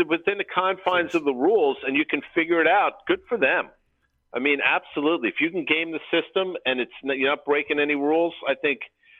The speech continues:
Speaker 1: I think all's fair in this era of salary cap. I mean, I wish the Rangers would times were a bit more creative,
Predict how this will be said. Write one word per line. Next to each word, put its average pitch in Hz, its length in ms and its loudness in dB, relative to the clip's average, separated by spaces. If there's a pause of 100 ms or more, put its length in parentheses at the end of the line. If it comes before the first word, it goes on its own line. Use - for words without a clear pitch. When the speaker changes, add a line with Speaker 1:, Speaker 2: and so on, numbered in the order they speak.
(180)
Speaker 1:
I 139 80 0
think 151 200 -2 (140)
all's 156 260 2 (160)
fair 147 280 2
in 120 80 -4
this 113 120 -2 (200)
era 127 320 2
of 98 60 -2 (160)
salary 120 460 2
cap. 92 240 0
I - 20 -4
mean, 120 160 0
I 123 60 0
wish 139 180 0 (100)
the 139 60 -4
Rangers 131 460 0
would 113 200 -4
times 107 260 -4 (120)
were 107 140 2
a 90 120 -6
bit 113 160 2 (460)
more 120 160 2
creative, 113 480 0